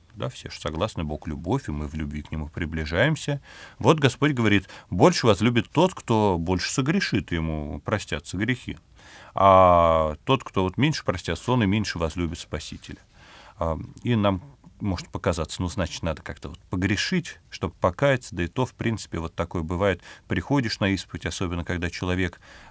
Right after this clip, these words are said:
а, к исповеди относится так просто,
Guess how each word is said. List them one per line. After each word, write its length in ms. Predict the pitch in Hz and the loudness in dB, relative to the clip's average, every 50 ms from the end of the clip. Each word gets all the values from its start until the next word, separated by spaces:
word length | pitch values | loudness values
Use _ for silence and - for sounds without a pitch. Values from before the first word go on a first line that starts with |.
| - | -2
а, 340 | - 87 85 85 85 82 82 | 0 2 2 4 2 0 -2
к 120 | - - | -2 -4
исповеди 340 | 101 92 - - - 90 82 | -4 -4 -2 -4 -4 -2 -2
относится 480 | 85 82 - 98 90 85 - - - 85 | -2 -2 0 -2 -2 -2 -4 -6 -8 -4
так 280 | - 87 82 - - | -2 -2 -2 -2 -4
просто, 560 | - - 87 82 - - - - 82 80 82 | -10 -8 -8 -8 -8 -8 -8 -8 -6 -6 -8